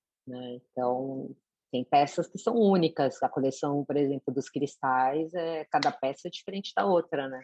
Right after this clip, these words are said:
Porque o cristal não tem como, eu não quero fazer outro igual, não tem nem <laughs> como, né? Então, é, já é uma coleção que ela é, tudo que mexe com materiais naturais, né, não tem como não ser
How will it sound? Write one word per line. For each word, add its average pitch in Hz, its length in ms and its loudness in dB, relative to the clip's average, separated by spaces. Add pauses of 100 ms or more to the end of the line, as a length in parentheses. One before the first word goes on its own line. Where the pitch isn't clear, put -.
(120)
Porque - 340 -10
o - 120 -14
cristal 139 520 -2
não 180 220 -2
tem 202 180 -2
como, 143 460 0
eu 139 100 -4
não 151 120 0
quero 170 260 -2
fazer 170 240 4
outro 135 260 0
igual, 131 400 2
não 143 120 -6
tem 151 140 2
nem 180 140 2
<laughs> 170 400 -2
como, 151 40 -4
né? 147 160 -8 (800)
Então, 135 540 -2
é, 143 1120 -6
já 135 180 6
é 139 140 4
uma 156 140 0
coleção 165 600 0
que 165 120 -12
ela 180 280 -4
é, 175 420 -4 (760)
tudo 175 180 2
que 160 200 6
mexe 147 600 0
com 151 200 -4
materiais 143 600 2
naturais, 143 800 -2
né, 147 80 -6
não 151 160 -6
tem 170 160 -4
como 175 240 0
não 151 140 2
ser 127 400 0